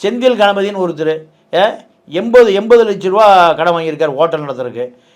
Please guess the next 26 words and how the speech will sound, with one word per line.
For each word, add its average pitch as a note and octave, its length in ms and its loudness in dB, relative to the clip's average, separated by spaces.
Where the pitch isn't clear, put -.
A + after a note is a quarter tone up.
அறுபது A3+ 400 0
கோடி G3+ 180 -2
ரூபா F3+ 140 0
சொத்தை F3+ 300 -4
ஆளை F3+ 280 2
வச்சு F#3+ 440 -8
எழுதி E3+ 280 -4
வாங்கியிருக்கார். B2+ 480 -10
ஆ? F3+ 120 -2
இதுல, E3+ 220 -2
இதுல E3 200 0
என்னன்னு F#3+ 300 -4
கேட்டீங்கன்னா, D3 680 -4
ஆ, C3 800 -2
இருபத்தி G#3+ 460 -4
நாலு G3 320 0
லட்சம் E3+ 280 -4
ரூபாய்க்கு, F3 1000 -4
ஆ, D3 60 -6
ஒரு, D3 440 -8
ஒரு C3+ 840 -8
சொத்தை F3 300 -4
ஒரு D#3 160 -8
பார்ட்டி D#3+ 240 0
அடமானம் D#3 300 -2
வைக்கிறாங்க. A#2+ 520 -10